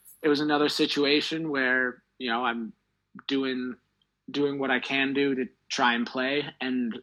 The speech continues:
it was, the difference, I think, this time was that I was, you know, kind of pointing the finger at myself, just, and still trying to do better, this and that. And, um, and the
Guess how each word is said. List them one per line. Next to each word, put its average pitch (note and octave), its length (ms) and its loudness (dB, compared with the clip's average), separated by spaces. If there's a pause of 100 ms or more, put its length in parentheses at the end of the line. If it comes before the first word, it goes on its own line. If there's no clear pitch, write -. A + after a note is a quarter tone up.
it C3 80 4
was, B2 520 0 (300)
the C3+ 140 -2
difference, D3 680 0
I C3+ 100 0
think, C3 300 -6
this C#3 220 -2
time B2 380 2
was B2 500 -4 (360)
that A#2+ 320 2
I B2+ 120 0
was, B2 480 -4
you B2 80 -2
know, A2 120 -4
kind A#2 220 -6
of G#2+ 80 -12
pointing A2+ 220 -6
the A2+ 60 -6
finger A#2+ 280 -4
at A2 140 -2
myself, A#2+ 560 -6 (360)
just, - 360 -4
and A2 260 -4
still C3 320 -2
trying A#2+ 300 2
to A#2 200 0 (140)
do C3 160 0
better, A#2+ 340 0
this A#2+ 220 -4
and A2 140 -4
that. A#2+ 260 0 (140)
And, A#2 360 -8 (600)
um, A2 640 2 (1500)
and B2 260 -2
the A#2+ 280 -2